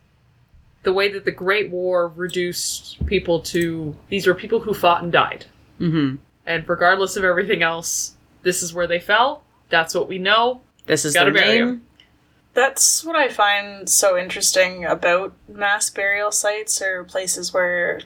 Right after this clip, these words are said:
Speaker 3: like, there's large depots of human remains is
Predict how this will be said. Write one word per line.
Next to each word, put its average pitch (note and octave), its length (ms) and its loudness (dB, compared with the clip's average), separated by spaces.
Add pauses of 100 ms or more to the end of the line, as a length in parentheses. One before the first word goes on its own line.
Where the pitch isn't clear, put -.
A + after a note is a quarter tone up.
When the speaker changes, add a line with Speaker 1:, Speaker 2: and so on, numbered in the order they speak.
(140)
Speaker 3:
like, F#3+ 540 -6
there's F#3 220 -4
large F#3 460 2
depots G3+ 500 -2
of G#3+ 120 -4
human G#3 320 -4
remains G#3+ 680 -2
is F#3+ 600 -2